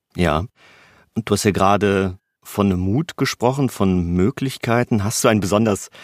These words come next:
gelungenes Praxisbeispiel im Kopf für New Work in der Pflege- oder Sozialwirtschaft?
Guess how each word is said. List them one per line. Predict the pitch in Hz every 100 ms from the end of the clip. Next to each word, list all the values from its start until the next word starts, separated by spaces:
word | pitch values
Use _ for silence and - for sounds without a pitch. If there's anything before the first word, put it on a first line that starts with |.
| -
gelungenes | 98 92 104 90
Praxisbeispiel | - 101 - 85 - 80 - 85 80
im | 80 82
Kopf | 90 -
für | - 85
New | 80 82 78
Work | 82 87 -
in | - 85 78
der | 78
Pflege- | - 82 80
oder | 73 82
Sozialwirtschaft? | - - 73 - - - -